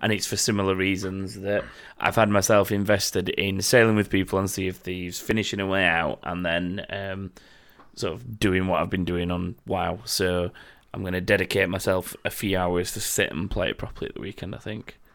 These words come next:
and get that shit started, and then forget about everything else because I'll be invested in Far Cry five.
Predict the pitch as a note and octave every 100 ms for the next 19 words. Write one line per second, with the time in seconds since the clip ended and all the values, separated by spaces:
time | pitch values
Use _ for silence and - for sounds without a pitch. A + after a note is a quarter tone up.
0 | _ A2 G2+ G#2+ - G2+ E2+ - - -
1 | - - F#2+ G2+ - D#2+ - F#2+ F#2+ F#2
2 | F#2 F#2+ F2 - - - _ - G2+ F2+
3 | F#2 F2 F2 F#2+ F#2 F#2+ - G2+ - G#2
4 | G2 F#2+ - G2 G2 - G2 G2 F#2 -
5 | F#2+ - A#2 -